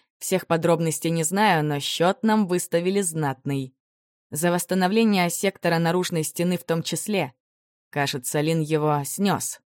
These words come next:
Случайно. К сведению, теоретически он не бронированный, не мог этого сделать. Возможно, это был не он? Он явился домой на своих четырёх,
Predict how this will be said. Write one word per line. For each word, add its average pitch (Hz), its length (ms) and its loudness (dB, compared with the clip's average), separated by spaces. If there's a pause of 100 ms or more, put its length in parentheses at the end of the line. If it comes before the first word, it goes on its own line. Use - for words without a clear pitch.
(120)
Случайно. 156 760 -4 (440)
К - 60 -16
сведению, 190 680 2 (400)
теоретически 170 800 0
он 175 220 2
не 175 100 2
бронированный, 170 880 0 (300)
не 196 160 2
мог 165 260 2
этого 139 280 -4
сделать. 135 540 -4 (800)
Возможно, 151 680 -2
это 147 180 -4
был 151 220 0
не 151 160 0
он? 226 320 0 (720)
Он 165 180 0
явился 170 500 0
домой 175 400 2
на 156 100 0
своих 160 380 0
четырёх, 165 640 -2